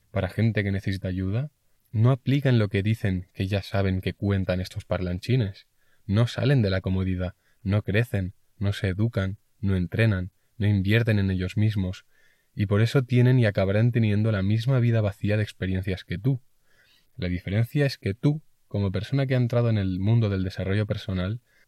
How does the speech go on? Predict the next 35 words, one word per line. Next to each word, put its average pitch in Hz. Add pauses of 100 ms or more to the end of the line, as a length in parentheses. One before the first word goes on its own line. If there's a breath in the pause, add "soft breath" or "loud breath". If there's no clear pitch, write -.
(120)
aceptas 117
tus 120
circunstancias 110
actuales 98 (240 soft breath)
y 92
estás 107
dispuesto 120
a -
cambiar, 92 (200)
a -
trabajar 95
en 101
ti, 98 (320)
a 101
ser 101
disciplinado 101
para 104
lograr 101
una 113
vida 107
llena 107
de 113
experiencias 101
que 101
merecen 98
la 92
pena. 101 (680 soft breath)
En 95
cambio, 117
ellos 123
se 123
resguardan 110
en 117
la 101
negación, 107